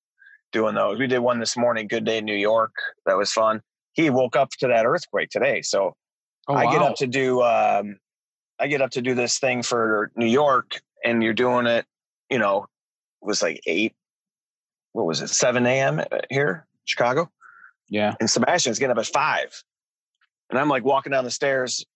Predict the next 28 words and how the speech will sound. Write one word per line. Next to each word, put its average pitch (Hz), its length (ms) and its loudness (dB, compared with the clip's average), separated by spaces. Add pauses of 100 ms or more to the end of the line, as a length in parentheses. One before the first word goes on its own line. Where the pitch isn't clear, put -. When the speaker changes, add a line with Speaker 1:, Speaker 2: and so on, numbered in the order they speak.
(380)
Speaker 1:
and 117 100 -2
I - 40 0
see 147 160 -4
there's 127 180 0
an 117 80 -2
earthquake 120 680 -2 (220)
in 113 80 0
L 117 240 2
A, 110 360 0 (640)
and 123 80 -2
now 143 120 4
he's 147 160 0
gotta 135 200 2
deal 131 320 0
with 120 160 0 (600)
promoting 127 360 0
my 113 200 -2
stuff. - 400 0
Speaker 2:
<laughs> 101 260 -6 (880)
Speaker 1:
And 117 80 -2
that's 127 140 0
exactly 143 380 2
what 117 140 2
happened. 151 280 2
Speaker 2:
Wow. 110 80 -2
Speaker 1:
I - 20 -2
text, - 420 -4
uh, 110 120 -2